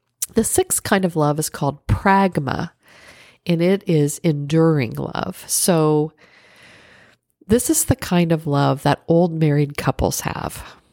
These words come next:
or you would hope that they would have. You know, maybe they've been together since they were teenagers and they're still holding hands,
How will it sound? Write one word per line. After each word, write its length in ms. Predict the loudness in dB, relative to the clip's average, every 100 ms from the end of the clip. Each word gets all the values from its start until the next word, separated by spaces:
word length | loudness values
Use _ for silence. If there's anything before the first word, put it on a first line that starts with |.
| _
or 340 | -4 -2 -2 -2
you 120 | 2
would 160 | 2 2
hope 260 | 0 0
that 140 | -4 -6
they 120 | -4
would 160 | -4 -4
have. 440 | -4 -4 -6 -12
You 140 | -2 0
know, 100 | 2
maybe 300 | 2 2 2
they've 240 | 2 2
been 160 | -2 -2
together 360 | -2 0 0
since 300 | -2 -4 -4
they 120 | -2
were 100 | -2
teenagers 640 | -4 -6 -4 -2 0 -2 -2
and 120 | 0
they're 120 | -2
still 480 | -2 -6 0 2 4
holding 320 | 4 2 2
hands, 640 | 0 -2 -2 -6 -10 -12